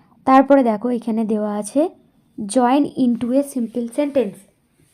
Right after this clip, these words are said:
প্রথমেরটা দেখো এখানে আছে my father live in, my father lives in a big house, the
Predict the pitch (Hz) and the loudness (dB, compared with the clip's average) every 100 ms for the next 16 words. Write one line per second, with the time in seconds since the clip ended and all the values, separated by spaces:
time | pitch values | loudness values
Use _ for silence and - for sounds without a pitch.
0 | _ _ _ _ _ _ _ _ _ _ | _ _ _ _ _ _ _ _ _ _
1 | 254 262 240 196 - 196 - - - - | 2 4 2 -2 -8 -16 -18 -20 -20 -20
2 | _ - 247 240 262 247 233 208 262 285 | _ -2 -2 0 0 0 -4 -6 -6 -8
3 | _ 233 254 254 269 240 285 294 254 262 | _ -2 -2 0 0 2 0 0 2 2
4 | 269 - 240 233 240 233 - - 254 269 | 0 -4 -4 -2 -4 -8 -16 -4 0 0
5 | 262 214 247 269 262 269 247 233 - 240 | 0 -2 -2 0 4 4 2 -4 -6 -4
6 | 240 208 233 214 214 208 220 302 - 208 | -2 -2 -2 -2 -2 -2 -4 -6 -8 -8
7 | 208 | -8